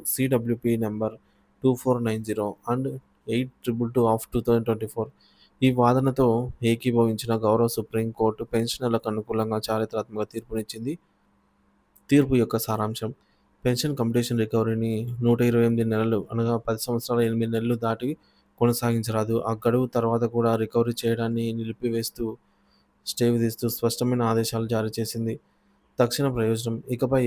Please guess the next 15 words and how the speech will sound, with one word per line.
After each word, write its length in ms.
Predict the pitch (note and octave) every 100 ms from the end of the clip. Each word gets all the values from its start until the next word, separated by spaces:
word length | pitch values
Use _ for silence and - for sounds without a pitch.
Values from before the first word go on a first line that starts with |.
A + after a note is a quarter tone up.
| A#2+
పెన్షనర్లు 560 | A#2+ A#2+ - B2+ A#2+
నూట 240 | A#2 A#2+ B2
ఇరవై 240 | A#2+ A#2+
ఎనిమిది 220 | A#2+ A#2
నెలల 280 | A#2 A#2 B2
పాటుగా 460 | A#2+ A#2 A#2+ A#2 A2 B2+ _ _ _ _ _ A#2
మాత్రమే 440 | A2+ A2+ A#2+ A#2+ A2+
కమ్యు-, 400 | A#2 A#2 A#2+ - -
కమ్యుటేషన్ 540 | A#2+ B2+ B2+ B2+ B2
కోతను 340 | A#2 A#2 A#2+
ఎదుర్కొంటారు. 520 | A2+ A2 A2+ A2+ A2+ A2+
ఆ 80 |
తర్వాత 360 | G#2+ A#2 A#2+ A#2
వ-, 240 | A#2 A2+ G#2+ C3+
నుంచి 280 | A#2+ A#2 -